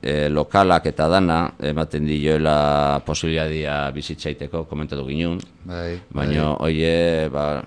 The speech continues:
Speaker 1: ez dakit, pobrea direlako zatikan, baina jende horre guztiai bakarrikan, bueno, baimena emateangatikan daka episua, baino D V P O,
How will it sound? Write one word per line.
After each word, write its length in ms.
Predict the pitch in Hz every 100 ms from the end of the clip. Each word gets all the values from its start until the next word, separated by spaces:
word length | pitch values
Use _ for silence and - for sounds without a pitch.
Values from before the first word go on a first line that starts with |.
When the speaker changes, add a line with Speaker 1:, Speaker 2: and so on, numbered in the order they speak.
| -
Speaker 1:
ez 140 | -
dakit, 240 | 71 76
pobrea 320 | - 82 80 76
direlako 880 | 78 80 76 - 78 78 80 78 76
zatikan, 600 | 82 78 80 95 101 110 - - -
baina 380 | - 69 71 71 -
jende 360 | 87 80 80 80
horre 300 | 80 80 82
guztiai 540 | 80 - - 85 82
bakarrikan, 1400 | 82 80 87 80 82 92 87 82 78 78 76 73 73 71 - - - - - - - - -
bueno, 280 | 101 69 - - 78 69 - -
baimena 580 | 71 80 87 95 104 92
emateangatikan 1080 | 98 92 - 90 87 85 87 95 95 98 90
daka 360 | 85 - 85 87
episua, 520 | 85 87 - 95 95
baino 1000 | 82 76 73 73 73 73 73 73 71 71
D 120 | 78
V 120 | 76
P 200 | - 65
O, 100 | 64